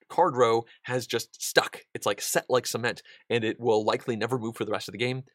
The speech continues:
at least from my perspective in the, the games that I've seen. So it almost seemed like when the action card row seized up, you know, became dry like cement,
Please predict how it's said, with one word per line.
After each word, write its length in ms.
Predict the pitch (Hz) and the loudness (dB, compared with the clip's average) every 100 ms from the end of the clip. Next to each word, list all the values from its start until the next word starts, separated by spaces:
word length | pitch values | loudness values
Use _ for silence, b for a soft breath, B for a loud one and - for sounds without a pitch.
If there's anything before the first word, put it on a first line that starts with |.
| _ _ | _ _
at 100 | - | -6
least 300 | 113 139 - - | -2 -4 -4 -6
from 180 | - 110 | -2 0
my 200 | 104 101 | 0 0
perspective 440 | - - 101 - | -2 -4 -4 -4
in 80 | 98 | -6
the, 100 | 87 | -8
the 60 | - | -12
games 240 | - 98 | -10 -8
that 100 | 98 | -6
I've 80 | 92 | -8
seen. 320 | - 147 107 98 B B | -6 -6 -6 -10 B B
So 120 | - 131 | 2 6
it 60 | |
almost 260 | 135 156 - | 8 6 2
seemed 160 | 156 | 0
like 280 | 123 113 - _ _ _ | 0 0 -2 _ _ _
when 500 | - 117 147 170 165 - _ | -8 4 6 6 0 -8 _
the 240 | 104 110 - | -6 -4 0
action 280 | 127 - 123 | 0 0 4
card 340 | - 131 120 | 8 8 8
row 360 | 110 104 104 - _ _ - | 4 4 4 0 _ _ -10
seized 440 | - 151 160 131 | -4 0 0 4
up, 220 | 131 - - _ | 4 4 -6 _
you 120 | 120 | -4
know, 140 | 101 104 | -4 -4
became 500 | 113 131 127 120 101 | -6 -2 -2 -2 -6
dry 340 | 120 127 120 | 2 6 6
like 240 | 120 110 | 6 2
cement, 340 | - 131 113 | 0 -2 -2